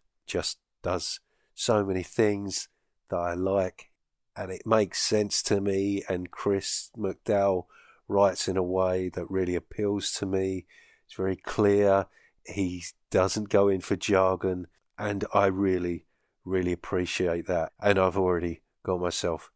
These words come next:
very excited about this new P D F. And I've also gone in for the physical copy, which should be arriving at the end of the month. And there's a gap on the shelf waiting for it. I think that's significant.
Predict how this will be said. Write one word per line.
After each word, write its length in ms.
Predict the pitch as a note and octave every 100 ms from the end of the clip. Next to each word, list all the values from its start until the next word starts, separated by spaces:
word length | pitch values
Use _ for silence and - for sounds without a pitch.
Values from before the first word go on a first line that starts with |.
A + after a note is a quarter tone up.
| _ _ -
very 200 | F2 E2
excited 640 | D#2+ - E2+ D#2+ - D#2+ - _ _ _ _ _
about 380 | D#2+ F2 D#2+ D2+
this 380 | F#2 E2+ - - F2+
new 240 | F#2 F#2 F2+
P 260 | - G2+
D 220 | F#2+ G#2+
F. 340 | C3+ - - - _ _ _ _ _ _ _ _ _ _ _ -
And 80 | G2
I've 160 | F2+
also 440 | G#2 G2+ F#2 F2 D#2+
gone 200 | G#2+ F#2+
in 160 | F#2+ F2+
for 160 | -
the 100 | F2
physical 520 | F2 - F#2 F2+ F2+ E2+
copy, 480 | - E2+ - E2 - _ _ -
which 140 | A#2
should 220 | - D#3+
be 140 | A2+ F#2
arriving 540 | F2 E2+ E2+ F2+ F2+
at 140 | F2
the 120 | - F2+
end 140 | F2
of 80 | F2
the 80 | E2+
month. 420 | G#2 C#3 - - _ _ _ _ _ _
And 140 | A2 G2+
there's 180 | G2
a 40 | G2+
gap 360 | - G2+ F#2+ - -
on 120 | A#2
the 100 | G#2
shelf 420 | - F#2+ E2+ - - _ _ _ _ -
waiting 340 | G2 F#2 F2
for 320 | - F2 E2
it. 120 | D#2+ - _ _ _ _ _ _ _ _ _ _ _ _ _ _
I 160 | A#2 A#2+
think 260 | - C#3+
that's 180 | F#2+ F#2
significant. 720 | - F2+ - F2 - - A#2